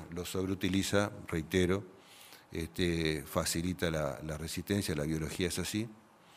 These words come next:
este, y por lo tanto, bueno, eh, algunas de estas infecciones van adquiriendo a nivel internacional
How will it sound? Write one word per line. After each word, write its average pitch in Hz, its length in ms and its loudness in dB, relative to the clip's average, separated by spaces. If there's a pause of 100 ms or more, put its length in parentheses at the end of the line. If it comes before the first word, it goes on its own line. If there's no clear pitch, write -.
(460)
este, 73 1160 -4
y 92 180 0
por 90 180 4
lo 85 80 0
tanto, 90 460 4
bueno, 80 400 0 (100)
eh, 73 440 -2
algunas 87 340 2
de 87 40 2
estas - 420 -2 (120)
infecciones 90 800 2 (480)
van 85 220 2
adquiriendo 87 680 4
a 82 80 2
nivel 82 240 2
internacional 87 760 2